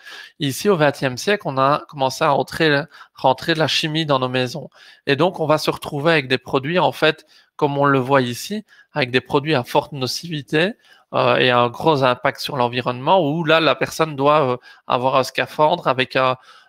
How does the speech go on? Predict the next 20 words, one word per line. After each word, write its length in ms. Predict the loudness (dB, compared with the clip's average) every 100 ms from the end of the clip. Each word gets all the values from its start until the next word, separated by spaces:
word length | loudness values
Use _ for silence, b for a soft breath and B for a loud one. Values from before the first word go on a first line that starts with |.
| -6
euh, 240 | -2 -2
quelque 300 | -4 -8 -8
chose 320 | -6 -4 -6 -8
qui, 260 | -2 2
euh, 300 | 2 2 0
extrait 460 | -2 -6 -8 -2 0
l'air 260 | 2 2
à 40 | 0
l'extérieur 520 | -4 -8 -4 -2 -2
pour 100 | -4
ne 80 | -4
pas 200 | 0 2
avoir 200 | 2 0
de 100 | -4
nocivité, 680 | -8 -10 -8 -8 -6 -6 -6 B B B B -6
ou, 280 | -2 0 0 0
euh, 220 | 2 2
des 140 | 2
problèmes 440 | -2 0 2 0 2
d'amiante, 540 | 0 2 0 0 -4